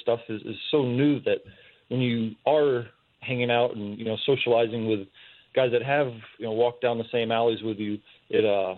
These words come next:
you know, it's, it's good to, to talk about it and, you know, kind of reflect on it and then, you know, find a new mission in life together to, you know, to proceed and, you know, focus on instead of, you know, focusing on the past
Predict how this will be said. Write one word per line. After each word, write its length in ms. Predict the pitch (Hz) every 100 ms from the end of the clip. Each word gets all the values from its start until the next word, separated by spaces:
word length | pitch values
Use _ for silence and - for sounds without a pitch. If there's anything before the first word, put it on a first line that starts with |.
| - _ _
you 120 | 123 117
know, 80 |
it's, 100 | 113 107 - _ _ _ _
it's 140 | 131 -
good 180 | 156 151
to, 180 | 127 110
to 80 | 113 117
talk 200 | - 143
about 260 | 127 110 107
it 120 | 107
and, 220 | 107 107
you 100 | 101
know, 160 | 107 104 - - _ -
kind 160 | 135
of 80 | 120
reflect 440 | 110 - 156 147
on 160 | 151 156 -
it 160 | 156 117
and 140 | 117
then, 140 | 120
you 160 | 117 110
know, 220 | 104 104 - - - _ -
find 160 | 156
a 40 | 135
new 220 | 135 160
mission 320 | 143 123 113
in 60 | 117
life 220 | 113 113 -
together 360 | 107 117 110 110
to, 380 | - 107 101 98
you 100 | 104
know, 180 | 95 98 -
to 60 | -
proceed 580 | 127 - - 135 120 110
and, 160 | 95 82 - -
you 140 | -
know, 80 | 95 -
focus 280 | 123 123 107
on 220 | 110 98
instead 320 | 101 - 113 104
of, 160 | 104 -
you 100 | 110
know, 100 | 104 -
focusing 520 | 117 - 127 - 117
on 120 | 107
the 80 | 101
past 320 | - 110 113